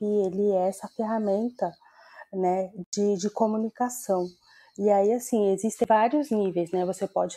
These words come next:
fazer, geralmente ele tem ali uma, uma aparência, digamos assim, similar a um cronograma,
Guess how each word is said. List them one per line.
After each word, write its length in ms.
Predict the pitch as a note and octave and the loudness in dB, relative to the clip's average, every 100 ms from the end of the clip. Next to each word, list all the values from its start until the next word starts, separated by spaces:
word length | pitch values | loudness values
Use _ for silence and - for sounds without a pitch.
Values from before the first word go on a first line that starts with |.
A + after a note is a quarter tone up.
| - | -2
fazer, 480 | G#3+ G3+ F#3+ G3+ G3 | -2 0 0 0 2
geralmente 500 | G#3 A3 G#3+ A#3 D4 | 2 2 2 0 0
ele 140 | C4+ | 0
tem 260 | C4+ B3 A3+ | 0 0 0
ali 280 | G#3 G3+ | -2 -2
uma, 680 | G#3 G3 F#3 F#3 F3 E3 E3+ - - - - - | -2 -2 -2 -2 -2 -4 -8 -16 -20 -20 -20 -8
uma 180 | G3+ G3 | -2 -2
aparência, 840 | G3 G3+ F3 F3+ F#3+ A#3 - F3+ | 0 2 4 4 2 0 -2 -4
digamos 520 | E3 F#3 F3 F3+ F3 | 0 2 2 2 0
assim, 580 | E3+ E3+ - F#3 E3 D#3+ - - - _ | -2 -4 -2 0 0 -2 -8 -20 -20 _
similar 560 | - F#3+ F#3 F3 E3+ G#3 | -4 0 0 2 2 2
a 100 | G#3+ | 0
um 140 | G3 | -2
cronograma, 880 | - G3+ F3 E3 E3+ E3 E3+ A3 | -2 2 2 2 2 4 2 0